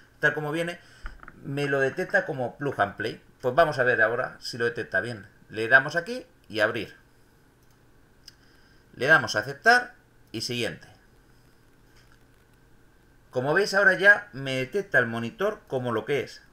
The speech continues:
un Benq X L veinticuatro once Z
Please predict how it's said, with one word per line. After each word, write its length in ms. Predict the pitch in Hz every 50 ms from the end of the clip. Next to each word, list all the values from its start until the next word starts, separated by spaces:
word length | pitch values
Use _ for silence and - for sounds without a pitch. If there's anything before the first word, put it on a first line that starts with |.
| - _ _
un 200 | 120 120 123 123
Benq 460 | 143 151 156 156 - 185 208 202 - - _ _
X 320 | - 120 - 127 127 - 170
L 320 | 180 185 190 185 - -
veinticuatro 680 | 117 123 120 117 117 127 117 - 151 147 147 - 123 117
once 280 | 127 127 - - - -
Z 480 | - 180 180 180 - 196 190 - -